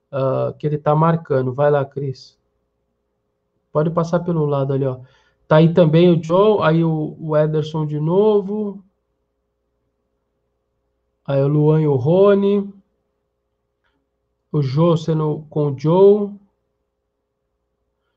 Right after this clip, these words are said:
Ó, esse é o Igor Formiga, o lateral direito. Com o Everaldo, o glorioso Everaldo.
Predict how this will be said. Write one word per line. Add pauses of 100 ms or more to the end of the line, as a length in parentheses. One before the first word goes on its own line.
(420)
Ó,
esse
é
o
Igor
Formiga,
o
lateral
direito. (2750)
Com
o
Everaldo,
o
glorioso
Everaldo.